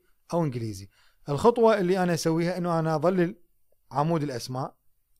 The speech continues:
وأروح على فرز، أضغط على أداة فرز، راح تفتح لي هاي القائمة. فرز حسب النوع، حسب شنو؟ حسب عمود اثنين،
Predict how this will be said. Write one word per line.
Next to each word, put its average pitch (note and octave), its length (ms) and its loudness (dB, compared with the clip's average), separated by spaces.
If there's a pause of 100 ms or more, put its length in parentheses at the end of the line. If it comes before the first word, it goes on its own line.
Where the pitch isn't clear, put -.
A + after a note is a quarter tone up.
(460)
وأروح D#3+ 360 0
على F3 280 2 (260)
فرز، D#3 480 -2 (100)
أضغط C#3 300 -6
على D3+ 300 -4 (640)
أداة C#3 180 -2
فرز، C#3 480 -6 (300)
راح D3 80 -2
تفتح E3 320 -4
لي F#3 100 -2
هاي F3 140 2
القائمة. A#2 520 -8 (680)
فرز G#3+ 340 4
حسب G3 380 0 (200)
النوع، D#3 380 0 (1300)
حسب D3+ 300 -4
شنو؟ D#3 360 -4
حسب D3 360 -6
عمود D3 280 -2
اثنين، C#3 440 -6